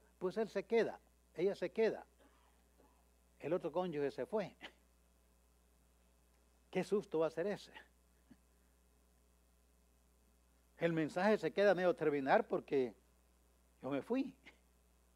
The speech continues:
Los pastores no están. Si las madres son redimidas, pues no van a ir a reclamar sus niños allá a las clases.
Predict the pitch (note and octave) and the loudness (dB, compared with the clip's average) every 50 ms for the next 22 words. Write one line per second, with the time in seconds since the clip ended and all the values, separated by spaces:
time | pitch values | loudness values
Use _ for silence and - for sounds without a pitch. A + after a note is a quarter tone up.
0 | _ _ _ _ _ _ _ _ _ - - E3+ E3+ D#3 - - D3+ C3 - - | _ _ _ _ _ _ _ _ _ -10 -2 2 2 2 2 0 -4 -4 -4 0
1 | G3+ A3+ A#3+ A#3 F3+ C#3+ - - _ _ _ _ _ _ _ _ _ _ - F#3 | 2 4 4 4 4 2 -2 -10 _ _ _ _ _ _ _ _ _ _ -8 -8
2 | F#3+ - - A#3+ B3 B3+ G#3 D3+ - - - - - _ _ _ _ _ _ _ | -8 -4 0 2 2 2 2 -2 -6 -12 -20 -20 -20 _ _ _ _ _ _ _
3 | _ _ _ _ _ _ _ _ _ _ _ _ _ _ _ _ _ _ _ _ | _ _ _ _ _ _ _ _ _ _ _ _ _ _ _ _ _ _ _ _
4 | _ _ _ _ _ _ _ _ _ - - - - - F#3+ G#3+ F#3+ F3+ E3+ D3 | _ _ _ _ _ _ _ _ _ -20 -16 -14 -4 2 4 6 8 8 6 4
5 | B2+ C3 D3 D3 D3+ F#3 A3+ B3+ C4 A#3+ G#3 G3+ F#3+ - - - _ _ _ _ | 4 -4 -4 0 4 4 6 8 8 10 8 8 6 2 -2 -16 _ _ _ _
6 | _ _ _ _ _ _ _ _ _ _ _ _ _ - _ _ _ _ - - | _ _ _ _ _ _ _ _ _ _ _ _ _ -20 _ _ _ _ -6 2
7 | - F#3+ G#3 G3 F3+ F3 F3 E3+ D3+ D#3 D#3+ G#3 B3+ C4 G#3+ F3+ D#3+ - - - | 4 4 4 4 4 2 2 2 0 -2 0 0 2 2 2 2 0 -2 -8 -16
8 | - _ _ _ _ _ _ _ _ _ _ _ _ _ _ _ _ - - F#3 | -20 _ _ _ _ _ _ _ _ _ _ _ _ _ _ _ _ -4 -2 -2
9 | E3+ F3+ G#3 G#3+ G#3 F#3 F3 G3+ G#3 G3 F3 F3+ - - D#3 D3+ D3 E3 F#3 E3+ | 0 2 4 4 4 4 4 4 4 4 4 2 0 0 0 0 2 0 0 0
10 | - E3+ D#3 C#3 D#3 G#3 A3 G#3 F3+ C#3+ B2 - C#3 C3+ C#3 E3 F#3 E3 C#3 C3 | -2 -6 -6 -6 -4 -4 -2 -2 -4 -4 -6 -6 -4 -2 2 4 2 2 2 0
11 | - - A3+ A#3 A3+ G3 - - G2 F#2 - - - | -4 -2 0 0 0 0 -2 -8 -16 -16 -16 -20 -20